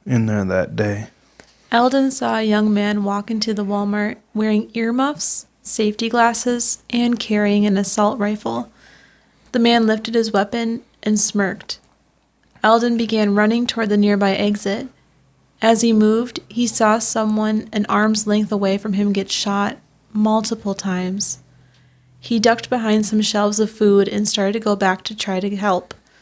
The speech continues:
Speaker 2: but he quickly realized the victim of the gunshots didn't make it. So, Alden sprinted to the exit.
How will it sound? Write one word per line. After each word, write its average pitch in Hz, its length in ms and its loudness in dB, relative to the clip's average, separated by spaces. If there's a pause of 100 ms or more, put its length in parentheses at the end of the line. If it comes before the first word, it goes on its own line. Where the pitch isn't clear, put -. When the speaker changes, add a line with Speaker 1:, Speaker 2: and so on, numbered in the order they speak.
(520)
Speaker 2:
but 202 80 -2
he 226 60 0
quickly 233 360 -2
realized 202 460 4
the 214 80 0
victim 208 440 -2
of 190 120 -2
the 208 80 -2
gunshots 190 640 -2
didn't 190 320 -4
make 185 220 -6
it. 185 240 -8 (920)
So, 214 560 0 (600)
Alden 226 380 2
sprinted 214 520 0
to 202 120 0
the 190 140 -2
exit. 190 460 -6